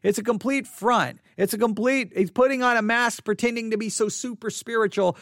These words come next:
but he's already got his solution. He already knows what he's going to attempt to do.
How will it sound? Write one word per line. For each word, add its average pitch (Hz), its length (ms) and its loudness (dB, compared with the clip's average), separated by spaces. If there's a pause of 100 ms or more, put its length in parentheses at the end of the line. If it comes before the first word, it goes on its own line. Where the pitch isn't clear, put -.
(120)
but 202 140 2
he's 226 180 0
already 247 300 4
got 233 280 4
his 226 160 0
solution. 233 720 -4 (220)
He 240 160 4
already 247 280 4
knows 247 360 4
what 233 120 2
he's 208 140 -2
going 233 220 0
to 233 120 4
attempt 226 320 0
to 233 80 -6
do. 202 340 0